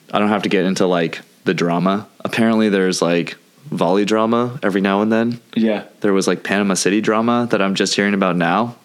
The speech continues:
Speaker 1: It was
Speaker 2: Oh.
Speaker 1: an entire year ago. I don't even know.
Speaker 2: <laughs>
Speaker 1: I was like, I was like, "Cool. I don't even, it, that's so far gone that that's great."
Speaker 2: Mm-hmm.
Speaker 1: Um, but yeah, like,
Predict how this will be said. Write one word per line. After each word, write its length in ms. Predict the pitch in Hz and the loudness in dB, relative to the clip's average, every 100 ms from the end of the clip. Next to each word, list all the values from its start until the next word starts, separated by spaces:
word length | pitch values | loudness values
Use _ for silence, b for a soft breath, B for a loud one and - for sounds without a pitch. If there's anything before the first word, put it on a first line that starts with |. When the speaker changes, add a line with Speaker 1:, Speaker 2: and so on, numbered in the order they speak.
| - | -6
Speaker 1:
It 40 | |
was 140 | 117 110 | -2 0
Speaker 2:
Oh. 60 | |
Speaker 1:
an 100 | - | 0
entire 340 | 98 92 101 107 | 0 0 0 2
year 240 | 92 92 | 2 2
ago. 300 | 110 123 139 | 2 0 0
I 160 | 139 104 | 0 0
don't 120 | 107 | 2
even 140 | 98 95 | 2 2
know. 180 | 104 82 | 0 -2
Speaker 2:
<laughs> 1300 | - - - - - - 571 587 554 - - - - | -8 -10 -8 -8 -8 -6 -4 -4 -4 -6 -10 -10 -4
Speaker 1:
I 180 | 120 127 | 0 2
was 140 | 120 | 2
like, 340 | 113 107 98 | 2 0 0
I 120 | 107 120 | 0 2
was 140 | 113 | 2
like, 240 | 110 95 | 0 0
"Cool. 240 | - 156 113 | 2 2 2
I 140 | 101 | 2
don't 160 | 110 113 | 2 2
even, 400 | 107 104 98 95 - | 2 2 0 -2 -2
it, 240 | 110 101 | -2 0
that's 200 | 117 113 | 0 0
so 160 | - 120 | 0 0
far 200 | 117 107 | 2 0
gone 280 | 110 117 104 | 2 0 2
that 320 | 95 87 - | 0 0 -2
that's 180 | 104 101 | -2 0
great." 420 | 107 123 - - | 0 0 -2 -6
Speaker 2:
Mm-hmm. 280 | - 110 123 | -2 0 0
Speaker 1:
Um, 640 | 101 98 92 92 87 87 - _ _ | 0 2 2 0 -2 -6 -12 _ _
but 120 | 101 | 0
yeah, 360 | 101 101 85 85 - | 2 0 0 -4 -4
like, 420 | 92 85 - - | -2 -2 -6 -12